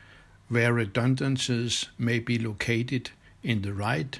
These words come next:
middle, and left part of the colon and at the flexures. This review investigated the literature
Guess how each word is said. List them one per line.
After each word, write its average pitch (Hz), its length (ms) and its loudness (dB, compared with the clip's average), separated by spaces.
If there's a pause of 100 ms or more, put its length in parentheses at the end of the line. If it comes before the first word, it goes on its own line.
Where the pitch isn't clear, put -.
(120)
middle, 120 520 0
and 107 200 -4
left 123 340 -2
part 110 320 0
of 101 200 -4
the - 60 -6
colon 147 540 -2 (400)
and 120 180 2
at 117 180 -6
the 113 60 -6
flexures. - 880 -6 (1700)
This 165 320 4
review 135 520 4
investigated 120 880 0
the 113 100 0
literature 123 840 0